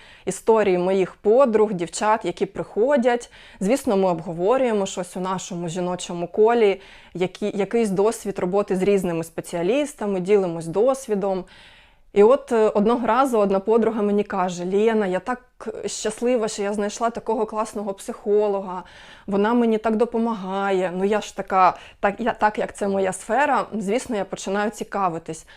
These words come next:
«А як вона тобі допомагає? Слухай, розкажи, як проходять ваші сесії, мені це дуже цікаво». І от вона каже: я розказую їй там ситуацію, а вона мені прям, вона мене так класно направляє,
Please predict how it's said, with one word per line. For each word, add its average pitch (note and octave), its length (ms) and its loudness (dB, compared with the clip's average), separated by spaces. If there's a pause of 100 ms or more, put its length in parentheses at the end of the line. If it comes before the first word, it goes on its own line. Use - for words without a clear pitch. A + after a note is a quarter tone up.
(120)
«А G#3 80 -4
як G3 340 0
вона F3+ 220 -4
тобі F3 260 -6
допомагає? F3+ 500 -4
Слухай, G#3 360 -2
розкажи, G3 440 -4
як A3 180 -4
проходять G3 460 -6
ваші F#3+ 240 -6
сесії, F#3 520 -6
мені F#3+ 180 -4
це G#3+ 140 -6
дуже G3 220 -4
цікаво». F3+ 640 -6 (580)
І F#3+ 80 0
от A3 160 2
вона A3+ 260 0
каже: F3 480 -4 (320)
я A3 180 6
розказую G3+ 560 2
їй F3 60 2
там E3+ 300 -6
ситуацію, A3+ 840 0 (140)
а G3+ 80 0
вона G#3 320 2
мені A#3 260 4
прям, G#3+ 340 0 (320)
вона G#3 220 2
мене A#3 200 2
так A#3 220 -6
класно A3+ 420 -2
направляє, G3+ 920 -4